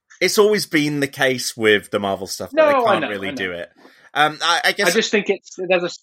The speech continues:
Speaker 2: there's a funniness there, and you also missed, and Mutants, um, is not here. I find that fascinating, and we can talk about that.
Speaker 1: Yeah, I, f-, I think they
Speaker 2: Um,
Speaker 1: know that that's their ne-, that's their other big thing that they can talk about in, like, one big swoop, though, as well, right?
Speaker 2: But do, but do you?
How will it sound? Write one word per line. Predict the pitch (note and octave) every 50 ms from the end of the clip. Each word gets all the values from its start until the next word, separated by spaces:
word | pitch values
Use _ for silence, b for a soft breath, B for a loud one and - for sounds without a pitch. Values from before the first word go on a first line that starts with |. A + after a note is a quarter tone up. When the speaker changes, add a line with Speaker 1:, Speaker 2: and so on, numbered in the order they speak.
| _ _
Speaker 2:
there's | E3+ D#3+ D3+
a | C#3+
funniness | - F3 D#3+ C#3 B2+ A#2+ - -
there, | - B2+ A#2 A#2+ - -
and | F3+ F#3+ G3
you | G3+ G#3
also | A#3 A3 - A3+ F#3+
missed, | F#3+ F#3+ F#3+ - - - - -
and | D#3+ D#3+ E3 E3
Mutants, | E3 F3 F3 E3+ - F3+ F3+ G3+ G#3 - - - - -
um, | D3 C#3+ C#3 C#3 C3+ -
is | C3 C#3 C3+ C3 C#3
not | C#3 D#3 D#3 D3+
here. | D3+ C#3 C3+ D3
I | E3 F3+ E3+ D3+ - -
find | C#3 B2+ B2+ C3
that | B2+ - - - -
fascinating, | - C3+ C3+ - - C3+ B2+ B2+ B2 - - C3 C#3
and | C#3 C3
we | B2+ -
can | - -
talk | B2+ B2 -
about | B2 G#2+ - A#2 B2
that. | C3 B2
Speaker 1:
Yeah, | B2 A#2+ A#2+ -
I, | C#3 C#3+
f-, | C#3+ - - -
I | C3+ B2+ B2+ B2+
think | B2+ B2+ B2+ B2+
they | B2+ B2+
Speaker 2:
Um, | C3 A#2
Speaker 1:
know | A2+ A2 A2 G#2+
that | F#2+ G#2+ G2 -
that's | G#2 G2+ F#2+ -
their | - G#2+ G2 F#2
ne-, | F#2 G2 - -
that's | G#2 A2+ G#2+ - -
their | - A#2+ A2 G#2 G#2
other | G#2 F#2+ G2+ G2
big | F#2 F2 G2 F#2+ F2 F2 -
thing | - F#2+ F2+ F2 F2 F2
that | - -
they | F#2 F2+ -
can | - F#2+
talk | - - G2 F2+ - -
about | F2+ F#2 F2+ E2+ C2+
in, | E2+ E2+
like, | F2+ F2+ D2 -
one | F#2+ F#2 G2 F#2+ F2+ F2 F2 F2 F#2 A2+ - _
big | - G2 F2+ E2+ E2+ E2 - - - - - _ _ _ _ _ _ _ _
swoop, | - - - - G2+ F2+ E2+ E2+ - -
though, | F#2 E2+ D#2+
as | D#2+ D#2+ -
well, | G2 F2+ E2+ D#2+
right? | D#2+ E2 F#2+ G#2
Speaker 2:
But | - B3 - -
do, | A#3+ -
but | F#3+ A#3 G#3 F3+
do | A#3 B3 C4
you? | B3 B3+ B3 A#3+ -